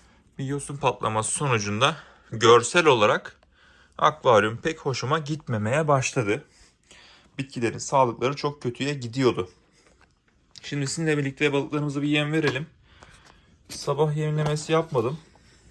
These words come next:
Görsellik açısından şöyle iki tane bunlara, e, tablet yem vereceğim.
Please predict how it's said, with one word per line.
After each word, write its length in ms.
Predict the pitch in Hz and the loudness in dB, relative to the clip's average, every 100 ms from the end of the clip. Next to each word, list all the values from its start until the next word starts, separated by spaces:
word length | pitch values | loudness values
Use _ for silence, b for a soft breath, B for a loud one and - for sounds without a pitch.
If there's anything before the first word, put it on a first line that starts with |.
| b _ _ B B B B B B - | b _ _ B B B B B B -6
Görsellik 600 | 135 135 - 143 143 156 | -4 -2 -2 -2 -2 -2
açısından 560 | 135 - - 120 131 | -2 -4 -6 -6 -8
şöyle 300 | 151 - 117 | -8 -8 -8
iki 220 | - 160 156 | -6 -6 -4
tane 400 | 113 98 113 139 - | -4 -4 -6 -10 -10
bunlara, 480 | 127 104 101 143 - _ b b b b b - - | -6 -2 -2 -2 -6 _ b b b b b -12 -6
e, 320 | 110 107 107 | -6 -6 -6
tablet 420 | - 123 127 139 127 | 2 2 4 0 2
yem 240 | 131 139 | 0 0
vereceğim. 440 | 123 110 113 131 | -2 -4 -2 -2